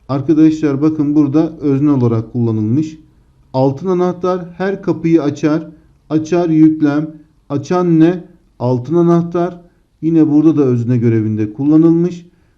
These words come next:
Altın eşik gümüş eşiğe muhtaçtır. Muhtaçtır yüklem. Muhtaç olan ne? Altın eşik. Bu da özne görevindedir.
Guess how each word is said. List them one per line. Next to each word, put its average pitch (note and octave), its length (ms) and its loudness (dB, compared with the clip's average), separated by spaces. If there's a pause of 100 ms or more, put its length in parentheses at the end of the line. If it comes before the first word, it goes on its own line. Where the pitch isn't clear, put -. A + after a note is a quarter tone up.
(220)
Altın C3+ 380 -2
eşik F#3 400 -4 (200)
gümüş D#3 360 0
eşiğe E3 380 0
muhtaçtır. E3+ 800 0 (420)
Muhtaçtır E3+ 760 -2
yüklem. D#3 600 0 (220)
Muhtaç C3+ 480 -6
olan C#3+ 360 2
ne? D#3 240 0 (420)
Altın B2 380 0
eşik. F3 440 -2 (340)
Bu D#3 120 0
da D#3 120 2
özne B2+ 340 0
görevindedir. E3 800 4